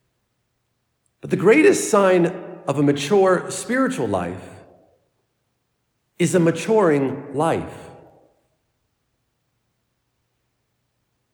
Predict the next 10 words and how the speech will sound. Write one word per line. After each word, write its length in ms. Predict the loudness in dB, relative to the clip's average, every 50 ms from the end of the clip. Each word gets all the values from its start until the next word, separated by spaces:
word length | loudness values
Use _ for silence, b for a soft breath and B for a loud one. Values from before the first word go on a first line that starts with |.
| _ _ _ _ _ b b b b b
A 60 | -2 2
life 400 | 2 4 4 4 2 0 0 2
where 420 | 4 4 4 4 2 0 -6 -4
daily, 580 | 0 0 2 2 2 2 2 0 -2 -6 -8 -12 -16 -20 -20 -20 -20 -20 -20 -20 _ _ _ _
amidst 420 | -2 2 2 4 4 2 0 -6 -2 0
all 220 | 2 4 4 2
the 160 | 2 2 2
imperfections 800 | 0 0 0 -2 -6 -4 -2 0 0 0 -2 -4 -6 -6 -6 -6
of 160 | -6 -8 -4
life, 340 | -2 -2 -2 -2 -4 -8 -12